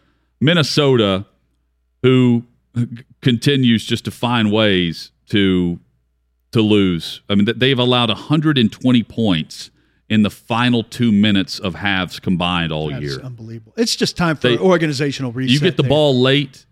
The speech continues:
Speaker 1: in the, the first half against Minnesota, you're going to score. You're going to get points. And then they've lost, uh, a-, at the end of regulation, uh, almost as much as Vegas has won. Vegas has won five different times this year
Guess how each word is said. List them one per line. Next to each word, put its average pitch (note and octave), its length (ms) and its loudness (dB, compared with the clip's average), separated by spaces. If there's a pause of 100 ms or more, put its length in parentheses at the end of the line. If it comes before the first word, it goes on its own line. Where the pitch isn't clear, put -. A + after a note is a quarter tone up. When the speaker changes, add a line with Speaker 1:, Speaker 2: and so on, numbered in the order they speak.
Speaker 1:
in A2+ 120 4
the, A2 240 2 (140)
the A2+ 140 0
first C3+ 340 0
half B2 320 0
against A#2+ 240 -2
Minnesota, A#2+ 720 0
you're A#2 160 0
going A#2 240 2
to F2+ 40 -4
score. G2 400 -2
You're F2+ 140 -4
going A2+ 180 2
to G2 60 0
get G2 160 -4
points. F#2 340 -4 (400)
And A#2 120 0
then B2 120 4
they've B2+ 160 4
lost, B2 640 0 (360)
uh, A2+ 240 -2
a-, A2+ 180 -4
at A2+ 120 -4
the A#2 160 -2
end B2+ 100 2
of A2 120 0
regulation, G#2+ 920 -2 (440)
uh, G#2 260 0 (240)
almost D3 400 2
as G2+ 120 -4
much A#2 360 2
as A2 440 0 (120)
Vegas A#2+ 480 -2
has G2+ 160 -4
won. A2+ 260 2
Vegas D#3+ 460 -2
has B2+ 180 -2
won A#2+ 320 0
five C3 640 -4
different C3 420 -4
times A2 460 -2
this G#2 300 -2
year F2 440 -2